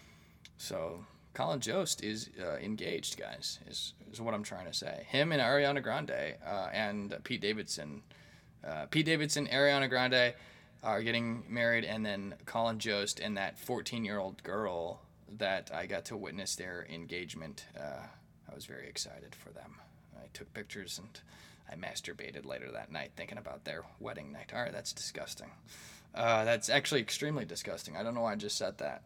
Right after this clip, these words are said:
Uh, she's fourteen. I, I was thinking about Colin Jost naked.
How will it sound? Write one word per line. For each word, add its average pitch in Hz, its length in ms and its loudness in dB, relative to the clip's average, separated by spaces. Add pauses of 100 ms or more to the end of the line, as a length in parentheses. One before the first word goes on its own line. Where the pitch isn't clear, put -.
Uh, 90 420 -2
she's - 260 -4
fourteen. 110 680 -6 (120)
I, 80 300 -6 (680)
I - 40 -8
was 107 100 0
thinking 127 200 6
about 117 340 2
Colin 120 340 2
Jost 143 420 4
naked. 85 380 -8